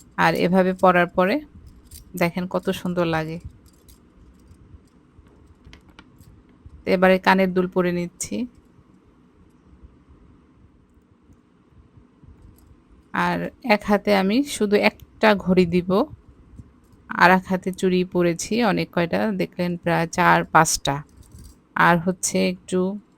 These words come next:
আ, চুলটা যেহেতু, আ, আ, বাঁধা থাকে তাই একটু বাঁকা হয়ে গেছে, সেটাকে একটু স্ট্রেট করে নেব।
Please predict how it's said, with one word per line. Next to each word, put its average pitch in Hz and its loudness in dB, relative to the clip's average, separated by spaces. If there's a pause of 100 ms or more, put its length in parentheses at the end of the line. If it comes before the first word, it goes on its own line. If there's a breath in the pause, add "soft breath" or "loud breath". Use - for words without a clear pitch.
(500)
আ, 175 -6
চুলটা 180 0
যেহেতু, 170 -2
আ, 175 -2 (180)
আ, 170 -2
বাঁধা 165 4
থাকে 170 -6
তাই 165 -2
একটু 165 -8
বাঁকা 160 0
হয়ে 165 0
গেছে, 160 -4
সেটাকে 165 -10
একটু - -14 (580 soft breath)
স্ট্রেট - -4
করে 175 0
নেব। 180 -4